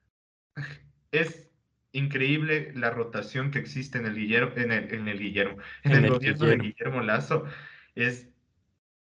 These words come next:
Speaker 1: pareciera que es incluso más alta que la de Lenin Moreno, y eso era parte del Lazo Challenge que está cumpliendo.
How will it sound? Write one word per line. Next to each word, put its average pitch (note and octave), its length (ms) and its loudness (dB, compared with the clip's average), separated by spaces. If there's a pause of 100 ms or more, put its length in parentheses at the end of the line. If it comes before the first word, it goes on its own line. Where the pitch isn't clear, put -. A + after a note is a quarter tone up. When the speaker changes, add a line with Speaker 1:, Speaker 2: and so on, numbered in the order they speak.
Speaker 1:
pareciera C#3 520 6
que D3 80 2
es C#3 80 4
incluso C#3 420 2
más B2+ 200 -2
alta C#3 300 -2
que B2 80 0
la G#2+ 160 0
de G2+ 260 0
Lenin C3 340 4
Moreno, B2 540 0
y G#2 580 -2
eso D3 300 4
era A#2+ 200 6
parte A#2+ 300 2
del A2 400 2
Lazo A#2+ 360 0
Challenge C#3+ 640 -2
que G#2 120 -8
está A2 300 -6
cumpliendo. A2 560 -2